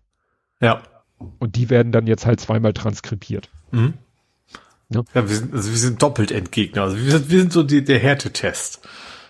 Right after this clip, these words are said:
Speaker 2: Ja, wie gesagt, ich, ich versuche auch immer, jetzt gerade nicht, weil ich denke, jetzt braucht mein Rechner, äh, ne,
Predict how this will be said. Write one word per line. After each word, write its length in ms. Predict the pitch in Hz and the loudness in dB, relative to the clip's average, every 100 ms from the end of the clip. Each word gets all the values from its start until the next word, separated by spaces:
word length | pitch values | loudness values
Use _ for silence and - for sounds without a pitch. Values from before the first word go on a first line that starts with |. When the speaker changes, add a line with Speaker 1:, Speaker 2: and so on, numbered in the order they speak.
| - - - | -14 -2 2
Speaker 2:
Ja, 140 | 139 127 - 127 | 4 2 0 0
wie 80 | 127 | 0
gesagt, 320 | 180 135 107 - | -4 -2 -4 -4
ich, 280 | 139 - - | -6 -6 -2
ich 200 | 160 - | -2 -2
versuche 500 | - - 143 156 147 | -12 0 2 2 0
auch 180 | 135 160 | 0 0
immer, 220 | 165 156 | 2 2
jetzt 300 | 139 135 - | 2 0 -2
gerade 300 | - 131 113 | 0 2 2
nicht, 220 | 135 - | -2 -2
weil 100 | 127 | 0
ich 100 | 113 | 0
denke, 220 | 135 120 | 0 -2
jetzt 140 | 120 - | -4 -4
braucht 220 | 123 110 | 0 2
mein 160 | 117 117 | 0 0
Rechner, 460 | 120 - 117 117 | -2 0 0 0
äh, 200 | 123 117 - | 0 -6 -10
ne, 220 | 127 | -10